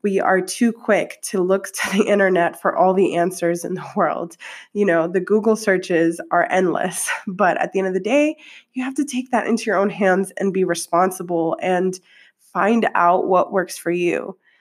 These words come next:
You will never regret being, becoming more understanding of how you work as a person,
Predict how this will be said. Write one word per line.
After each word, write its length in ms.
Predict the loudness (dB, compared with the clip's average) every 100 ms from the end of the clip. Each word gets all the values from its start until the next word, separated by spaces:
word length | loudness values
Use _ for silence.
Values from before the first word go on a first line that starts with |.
| _ _ _
You 140 | 2
will 100 | 2
never 420 | 4 4 2 4
regret 640 | 4 2 2 2 2 0 -8 _ _ _ _ -20 -6
being, 440 | 0 0 0 -4 -12 _ -10
becoming 640 | -8 -6 -2 0 2 0 -6 -16 -6
more 560 | 0 4 4 2 -2 -8 _ _
understanding 640 | -4 -4 -4 -2 -2 -2 -2
of 120 | -4
how 360 | -8 -2 -2 -2
you 360 | 0 6 6
work 420 | 6 4 2 0 -2
as 180 | -2 -2
a 60 |
person, 640 | -6 -6 -6 -6 -8 -8